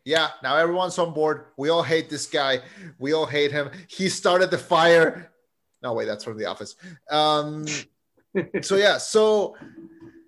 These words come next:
Speaker 1: we get back to nineteen ninety-four and we see, uh, Dina and her brother, and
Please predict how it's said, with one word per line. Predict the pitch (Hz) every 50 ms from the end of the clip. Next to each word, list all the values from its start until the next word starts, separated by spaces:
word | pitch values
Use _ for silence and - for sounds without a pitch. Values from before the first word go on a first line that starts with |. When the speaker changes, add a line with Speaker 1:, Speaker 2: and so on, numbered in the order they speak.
| _ _ _ _ _
Speaker 1:
we | - 175 220
get | 214 269 277 277
back | 302 262 254 -
to | 240
nineteen | 220 214 208 - 214
ninety-four | 196 190 185 - - 160 156 147 139
and | 143 147 147
we | 147 135
see, | - - - - 185 185 190 190 185
uh, | - 165 156 143 131 120 113
Dina | - 147 156 156 151 147 147 147 139 - -
and | 143 139 135 135 131 127 123
her | 117 131 123
brother, | 120 - 123 113 101 95 92 82 - -
and | 107 113 113 113 107 107 104 107 101